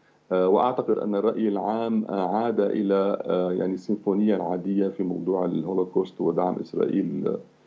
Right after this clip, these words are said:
لاحظنا أستاذ محمد، آه، هذا الجنون من سبعة أكتوبر وما تلا ذلك ثمانية، تسعة، عشرة، حداش، آه، إلى أن، أن، أن لاحظنا أيضًا أن هذا العالم الغربي ارتد على نفسه وبدأ يفكر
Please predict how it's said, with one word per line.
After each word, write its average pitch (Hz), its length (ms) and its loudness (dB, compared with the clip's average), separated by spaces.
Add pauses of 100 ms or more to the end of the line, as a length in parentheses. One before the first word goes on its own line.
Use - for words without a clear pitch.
(200)
لاحظنا 143 460 2
أستاذ 110 180 2
محمد، 107 720 -4
آه، 95 320 -2
هذا 101 140 0
الجنون 98 580 2 (300)
من 90 120 -2
سبعة 104 340 2
أكتوبر 104 500 0
وما 101 380 0
تلا 104 260 2
ذلك 98 380 2
ثمانية، 98 300 -2
تسعة، 95 360 -4
عشرة، 95 240 -2
حداش، 113 480 -4 (440)
آه، 95 140 2
إلى - 300 2
أن، - 180 0
أن، 107 140 0
أن 98 340 0
لاحظنا 120 520 0
أيضًا 113 220 2
أن 98 320 -2
هذا 113 340 2
العالم 104 420 0
الغربي 95 520 2
ارتد 120 340 0
على 92 240 -2
نفسه 110 360 -2
وبدأ 104 280 4
يفكر 110 480 0